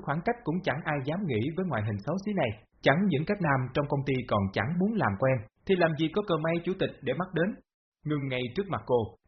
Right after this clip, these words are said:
Hướng Hoa Lạc cầm lên tờ giấy cô đang ghi chú kích thước rất tỉ mỉ. "Công việc thế nào rồi?" Tịnh Thiên nhìn anh, nhìn kỹ sẽ thấy làn môi cô nhếch lên. "Thưa chủ tịch, còn thiết kế treo lơ nữa là xong." Hướng Hoa Lạc gật đầu, nhìn qua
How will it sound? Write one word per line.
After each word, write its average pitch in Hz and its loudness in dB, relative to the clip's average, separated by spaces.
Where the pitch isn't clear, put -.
Hướng 233 6
Hoa 190 6
Lạc 131 2
cầm 143 8
lên 165 4
tờ 143 6
giấy 156 2
cô 165 4
đang 143 4
ghi 143 4
chú 170 0
kích 240 -2
thước 262 0
rất 240 4
tỉ 131 2
mỉ. 143 2
"Công 233 6
việc 170 2
thế 214 0
nào 156 4
rồi?" 143 6
Tịnh 156 4
Thiên 180 2
nhìn 151 0
anh, 165 4
nhìn 151 2
kỹ 139 2
sẽ 147 2
thấy 170 0
làn 131 0
môi 147 0
cô 143 2
nhếch 208 0
lên. 156 6
"Thưa 170 4
chủ 170 4
tịch, 143 2
còn 120 6
thiết 196 -2
kế 170 2
treo 127 2
lơ 131 2
nữa 120 0
là 135 0
xong." 127 6
Hướng 208 2
Hoa 147 2
Lạc 113 -2
gật 117 -2
đầu, 110 2
nhìn 127 -2
qua 147 0